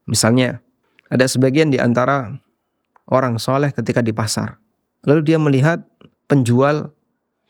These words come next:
daging kambing, penjual sate. Ya, kalau sekarang kan ada warung kambing, dia jual sate, tongseng, dan seterusnya. Dulu ada seperti itu.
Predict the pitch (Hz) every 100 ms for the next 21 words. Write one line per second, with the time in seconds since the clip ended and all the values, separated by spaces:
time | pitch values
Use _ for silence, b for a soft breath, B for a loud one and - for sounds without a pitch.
0 | _ _ - - 117 131 127 104 92 -
1 | 120 113 110 107 117 - 104 - _ _
2 | _ _ _ _ - - - - 98 -
3 | 117 123 127 117 107 107 110 110 110 110
4 | 110 131 113 - _ _ B B B B
5 | B _ 117 110 110 110 107 120 113 120
6 | - 120 117 120 113 107 - 104 - 107
7 | - _ _ _ _ _ _ _ _ _
8 | _ - 135 165 202 143 147 - 127 113
9 | 98 -